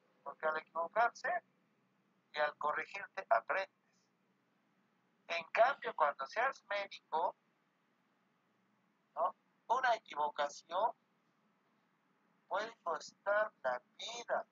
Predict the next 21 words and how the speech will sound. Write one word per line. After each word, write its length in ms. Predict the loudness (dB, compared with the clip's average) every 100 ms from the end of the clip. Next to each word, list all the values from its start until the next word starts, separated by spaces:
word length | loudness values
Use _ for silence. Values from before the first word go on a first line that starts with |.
| _
del 80 |
paciente. 600 | _ -4 -4 -8 -6 -6 -8 _ _ _ _ _ _ _
Entonces 300 | -14 -12 -2
ya 120 | 0
no 80 | 2
hay 140 | 0 0
mucho 260 | -4 -4 -6
derecho 420 | -6 -10 -12 -12
de 100 | -12
equivocarse, 600 | -4 -4 4 4 4 -8 -14
por 120 | -10
si 100 | -10
acaso, 360 | -2 -2 -4 _ _ _ _ _ _ _
cuando 200 | -20 _ -6
seas 220 | -6 -2
médico. 380 | -2 -2 -8 -14 _ _ _ _ _ _ _ _ _ _
Ahora 360 | 4 6 6 2
equivócate, 760 | -8 _ -2 -2 -2 -6 -8
dice, 280 | -14 -14 -16
"Doctor, 400 | -16 -12 -10 -8
repítame 640 | -8 -10 _ _ -4 -4